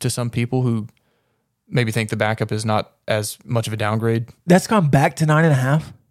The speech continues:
Speaker 1: Yeah, it's showing
Speaker 2: Se-, it was seven and a half yesterday when I did the pick'em.
Speaker 1: Maybe there was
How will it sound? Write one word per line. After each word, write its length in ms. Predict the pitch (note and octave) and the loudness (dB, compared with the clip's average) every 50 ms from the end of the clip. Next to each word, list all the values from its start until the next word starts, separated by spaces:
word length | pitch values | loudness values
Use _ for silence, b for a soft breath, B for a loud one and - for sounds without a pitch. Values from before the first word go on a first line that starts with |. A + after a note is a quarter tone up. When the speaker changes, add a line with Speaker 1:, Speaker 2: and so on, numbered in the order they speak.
| _ _ - | _ _ -6
Speaker 1:
Yeah, 180 | - G#2+ G#2 G#2 | -2 -2 -2 -2
it's 140 | G#2+ - - | -2 -4 -2
showing 180 | - C3+ A#2 G#2+ | 0 2 2 2
Speaker 2:
Se-, 80 | G#2+ F3+ - - | 2 0 -2 0
it 40 | - | 0
was 100 | F3 D3 | 0 0
seven 300 | - - - F#3+ F#3+ F#3+ | 0 2 2 2 4 4
and 80 | F3+ D#3 | 2 4
a 40 | C#3+ | 4
half 240 | C#3+ C#3+ C3+ - | 4 2 2 2
yesterday 420 | - D3+ D3 - - - D3 C#3+ C3+ | 4 2 2 2 0 0 2 2 2
when 120 | C3+ C3 | 2 0
I 220 | B2+ B2+ B2 A#2 A#2 _ _ _ _ - | 0 0 -2 -2 -6 _ _ _ _ -2
did 120 | C#3 B2 | -2 -2
the 60 | B2 | 0
pick'em. 280 | A#2+ - B2 - A2+ A2 _ _ _ _ _ - | 0 -2 -2 -2 -4 -6 _ _ _ _ _ -8
Speaker 1:
Maybe 180 | - A#2 B2+ C3+ | -4 0 2 2
there 100 | C3 B2+ | 4 2
was 300 | B2 B2 - - - | 2 0 -4 -6 -10